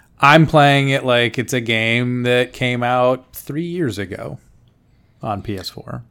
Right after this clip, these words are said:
And that's kinda how it looks. It doesn't look bad. It looks good, but it just looks good.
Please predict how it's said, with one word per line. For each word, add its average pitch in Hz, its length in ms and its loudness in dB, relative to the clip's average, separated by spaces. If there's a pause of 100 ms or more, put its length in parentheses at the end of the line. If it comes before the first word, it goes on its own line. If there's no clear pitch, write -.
(240)
And 120 140 -4
that's 120 220 2
kinda 117 340 -2
how 113 180 2
it 113 120 -4
looks. 113 540 -4
It 143 80 -4
doesn't 262 240 4
look 220 120 0
bad. 151 240 4
It 135 100 -2
looks 190 200 -4
good, 131 460 0 (800)
but 131 100 -2
it 123 60 -4
just 127 160 -10
looks 156 160 -4
good. 113 440 -4